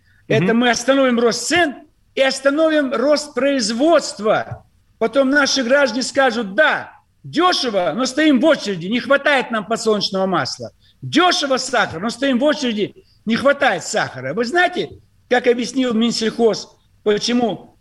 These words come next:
Speaker 2: э, стала вот проблема с сахаром? У них было полно сахара в избытке, и цены падают. Чтобы остановить цены, они сократили производство свеклы. Сахара меньше,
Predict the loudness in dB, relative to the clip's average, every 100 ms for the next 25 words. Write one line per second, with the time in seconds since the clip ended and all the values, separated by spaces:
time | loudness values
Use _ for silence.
0 | -8 -6 -2 2 4 4 0 -2 -2 0
1 | 2 2 0 -2 -2 -2 -4 -12 -12 -14
2 | _ _ _ _ -4 0 2 2 2 4
3 | 2 2 -2 -4 -4 -4 -6 -8 _ _
4 | _ _ -4 -2 -2 2 2 2 -4 -8
5 | -12 _ _ _ _ -4 2 2 0 2
6 | 2 2 -2 -6 -12 _ _ _ -14 -10
7 | -4 0 2 2 0 0 -2 0 2 2
8 | 0 -6 -20 _ -2 0 2 0 0 0
9 | 2 0 0 0 0 2 2 2 -4 -6
10 | -8 -4 -4 -4 -10 _ _ 0 0 0
11 | 0 0 2 2 2 0 -2